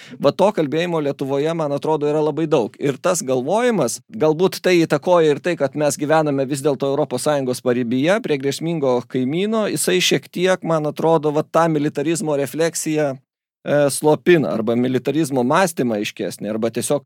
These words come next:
visuomenės tam tikros militarizacijos, galbūt reikėtų sąvoką naudoti.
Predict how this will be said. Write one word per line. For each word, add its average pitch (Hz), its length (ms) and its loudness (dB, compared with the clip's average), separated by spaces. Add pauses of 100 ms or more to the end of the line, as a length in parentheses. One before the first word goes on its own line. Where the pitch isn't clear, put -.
(160)
visuomenės 156 600 2
tam 127 160 0
tikros 123 440 0
militarizacijos, 107 1000 -2
galbūt 120 320 -4
reikėtų 117 320 -4
sąvoką 123 480 -2
naudoti. 123 520 0